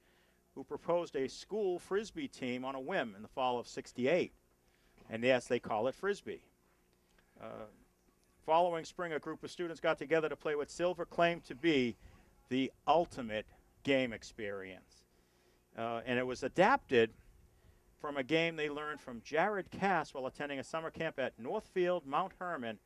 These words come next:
in Massachusetts. Cass was teaching there. So, folks, the sport of ultimate, ultimate began right here in Massachusetts. Greg Oresti with a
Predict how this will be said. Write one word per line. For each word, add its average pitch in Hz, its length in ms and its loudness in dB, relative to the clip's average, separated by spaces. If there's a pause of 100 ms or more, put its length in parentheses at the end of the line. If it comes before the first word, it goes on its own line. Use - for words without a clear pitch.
(640)
in 135 160 -4
Massachusetts. 135 1040 -4 (640)
Cass 139 280 2
was 131 140 -14
teaching 147 460 -8
there. 104 240 -4
So, 127 380 -4 (1000)
folks, 226 440 -2 (1120)
the 135 60 -12
sport 208 280 -2
of 165 100 -2
ultimate, 147 440 4
ultimate 131 440 -2
began 117 520 2
right 131 220 2
here 131 240 2
in 110 80 -8
Massachusetts. 113 840 -8 (720)
Greg 202 240 2
Oresti 156 500 2
with 120 220 -4
a 113 100 -2